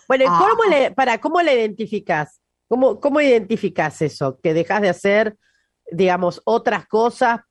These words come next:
Speaker 1: en pos de estar haciendo, no sé, como decías recién, redes sociales o, o, no sé, otras cosas que, que nos dan
Speaker 2: Por-,
Speaker 1: placer.
Speaker 2: porque estas cosas nos genera el deseo,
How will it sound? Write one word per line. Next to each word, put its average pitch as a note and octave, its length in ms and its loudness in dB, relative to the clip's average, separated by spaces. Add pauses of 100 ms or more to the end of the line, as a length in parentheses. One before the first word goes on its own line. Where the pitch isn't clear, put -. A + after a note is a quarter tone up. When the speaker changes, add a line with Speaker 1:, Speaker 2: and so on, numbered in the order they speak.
(280)
Speaker 1:
en F3 260 -4
pos A3 380 0
de G3+ 260 2
estar G#3 640 -2 (320)
haciendo, G3+ 640 -2
no F3+ 120 -2
sé, D3 280 -6
como D#3+ 240 -2
decías E3 320 -2
recién, E3+ 360 -2
redes E3+ 300 -2
sociales G#3 1040 2 (380)
o, E3 500 0
o, C#3+ 880 -2 (400)
no F3+ 140 -2
sé, - 320 -6
otras F3 280 -4
cosas D#3 500 -6
que, D3 320 -4
que D#3+ 140 -6
nos D#3 120 -4
dan F3 200 -4
Speaker 2:
Por-, - 140 2
Speaker 1:
placer. D3+ 420 -6 (320)
Speaker 2:
porque C4+ 460 -4
estas F4+ 320 -2
cosas C#4+ 600 0
nos B3 320 -2
genera C4+ 540 0
el G3+ 160 -2
deseo, C#4 920 0